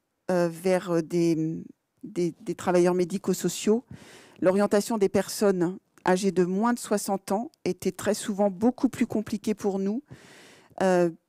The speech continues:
puisqu'il y a beaucoup de dispositifs dont la limite d'âge, c'est justement soixante ans. Et ces dispositifs n'existent pas sur tous les territoires. Donc, on était très souvent beaucoup plus en difficulté pour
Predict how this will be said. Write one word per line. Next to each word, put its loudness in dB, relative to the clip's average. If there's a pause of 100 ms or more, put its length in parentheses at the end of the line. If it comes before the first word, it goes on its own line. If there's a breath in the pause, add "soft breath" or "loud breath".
(120)
puisqu'il -2
y 2
a 2
beaucoup -6
de -14
dispositifs -8
dont -2
la 2
limite -2
d'âge, 0
c'est -6
justement -2
soixante -4
ans. -2 (640 loud breath)
Et 0
ces -4
dispositifs -8
n'existent -2
pas 0
sur -6
tous -4
les 4
territoires. 0 (360 loud breath)
Donc, 0
on 0
était 0
très -2
souvent -2
beaucoup -2
plus 0
en 4
difficulté -4
pour -4